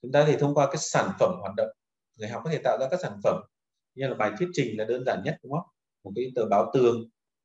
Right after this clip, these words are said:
à, một cái đoạn, à, người học có thể làm một cái đoạn clip. Người học có thể tạo ra các cái sản phẩm dưới, dưới dạng mô phỏng, các thí nghiệm,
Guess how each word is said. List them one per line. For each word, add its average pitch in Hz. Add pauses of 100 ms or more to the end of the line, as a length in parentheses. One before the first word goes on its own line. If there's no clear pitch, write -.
(140)
à, 101
một 104
cái 139
đoạn, 139 (140)
à, 101 (360)
người 113
học 123
có 147
thể 147
làm 107
một 107
cái 139
đoạn 139
clip. 147 (1000)
Người 113
học 117
có 143
thể 139
tạo 131
ra 139
các 156
cái 185
sản 113
phẩm 95
dưới, 110
dưới 131
dạng 139
mô 147
phỏng, 92
các 120
thí -
nghiệm, 208